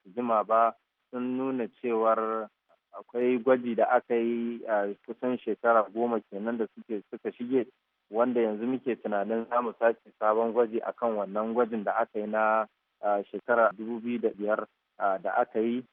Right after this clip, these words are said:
a waɗansu turawa da suka yi gwajin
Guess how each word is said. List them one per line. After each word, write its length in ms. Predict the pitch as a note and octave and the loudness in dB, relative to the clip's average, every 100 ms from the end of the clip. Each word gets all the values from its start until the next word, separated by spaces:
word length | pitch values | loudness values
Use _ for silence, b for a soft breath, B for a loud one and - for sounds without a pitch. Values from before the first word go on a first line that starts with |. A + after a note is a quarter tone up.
| _ | _
a 140 | - A2 | -4 -2
waɗansu 1080 | A#2 A#2+ A#2 A2 B2 A#2+ A#2 A#2 A2+ A#2 A2 - G2+ G#2 - | 0 0 -2 -4 -4 -2 -2 -2 -4 -6 -10 -18 -20 -16 -2
turawa 400 | A#2+ A#2+ A#2+ B2 | 6 8 8 6
da 100 | G#2+ - | 2 -10
suka 180 | A#2 A2 | -6 -4
yi 80 | |
gwajin 440 | G2 A#2+ A2+ A#2 | -2 -2 -2 -6